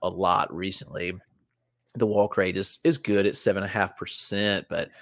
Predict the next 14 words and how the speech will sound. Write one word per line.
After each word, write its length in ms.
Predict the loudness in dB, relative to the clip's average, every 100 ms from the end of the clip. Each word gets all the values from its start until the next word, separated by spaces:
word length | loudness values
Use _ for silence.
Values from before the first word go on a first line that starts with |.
| -20 _ -12
you 80 | -4
know, 140 | 2
a 20 |
lot 140 | 6 6
of 60 |
the 80 | 6
underlying 380 | 4 4 4 0
metrics 320 | -2 -4 -4
don't 200 | -2 -2
really 420 | -4 -2 -2 -4 -10 _
say 680 | -4 -2 2 4 6 6 4
and 120 | 0
scream 340 | -4 -2 -2 0
that 180 | -2